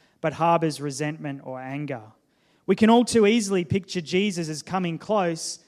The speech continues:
but holding his nose. In order to embrace that Jesus longs to be near us,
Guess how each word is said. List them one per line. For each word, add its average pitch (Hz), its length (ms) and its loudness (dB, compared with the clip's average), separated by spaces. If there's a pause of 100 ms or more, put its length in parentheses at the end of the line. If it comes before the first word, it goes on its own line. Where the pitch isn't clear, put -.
(340)
but 156 140 -4
holding 165 400 -2
his 135 260 -14
nose. 139 600 -8 (1000)
In 175 140 -2
order 226 200 8
to 233 140 0
embrace 196 600 2
that 175 180 -4
Jesus 165 500 -4
longs 226 580 2
to 226 120 0
be 180 160 -2
near 139 280 -6
us, 131 340 -12